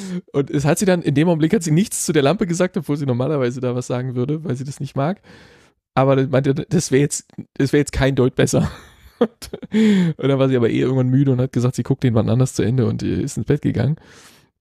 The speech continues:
Und ja, von daher weiß ich nicht, ob sie sich da noch dran gewöhnt hätte. Ähm, die Nachtszenen sind halt wirklich ziemlich dunkel. Also ich glaub, das kannst du wirklich,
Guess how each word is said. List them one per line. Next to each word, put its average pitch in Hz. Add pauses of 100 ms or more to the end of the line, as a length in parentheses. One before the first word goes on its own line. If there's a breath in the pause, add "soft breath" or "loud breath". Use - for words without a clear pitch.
(160)
Und 123
ja, 120
von -
daher 127 (600)
weiß 131
ich 123
nicht, 117 (220)
ob -
sie 143
sich 127
da 139
noch 131
dran 123
gewöhnt 120
hätte. 135 (880 loud breath)
Ähm, 120
die 135
Nachtszenen 131
sind 120
halt 113
wirklich 117
ziemlich 120
dunkel. 104
Also 95
ich 107
glaub, -
das 113
kannst -
du 104
wirklich, 113